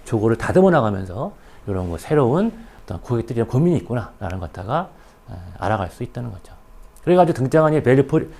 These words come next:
프로포지션이 결론적으로 진정으로 고객 문제를 해결할까? 고객 기꺼이 돈 지불할까?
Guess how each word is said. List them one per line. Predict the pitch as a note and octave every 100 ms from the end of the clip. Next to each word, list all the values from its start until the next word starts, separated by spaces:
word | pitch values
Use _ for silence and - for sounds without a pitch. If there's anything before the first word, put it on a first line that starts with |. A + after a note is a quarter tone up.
| - -
프로포지션이 | G3 G#3+ G3+ C#3+ F3 G3 F2 - -
결론적으로 | F3+ G3+ A#2+ - G3+ E2 - - -
진정으로 | - G3 G3+ G#3 C#3 D3 A#2 E2 - - -
고객 | - G3+
문제를 | F#3 F3+ F#3
해결할까? | G3 G3+ G3 F#2 B2+ F2+ - - - - - - -
고객 | - F3 A3+
기꺼이 | F3+ A3
돈 | G#3+ G3
지불할까? | - F#3 F#3+ - F#3+